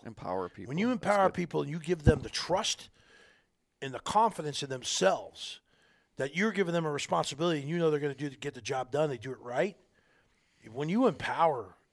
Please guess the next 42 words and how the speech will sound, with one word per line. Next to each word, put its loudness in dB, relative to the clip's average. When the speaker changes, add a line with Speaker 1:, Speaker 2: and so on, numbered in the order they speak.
Speaker 2:
a -18
team, -10
uh, -18
as -10
a -6
leader, -8
you -6
empower -4
people, -8
good 8
things -6
are -14
gonna -8
happen -10
for -20
you -12
as -12
a, -14
as -10
an -12
organization. -10
And -12
don't, 2
don't 0
try 4
to 2
be -10
controlling -2
of -12
people -14
all -6
the -18
time. -12
Control 2
the -2
action. 2
Don't -6
control -6
the -8
people. -12
Empower 10
them. -4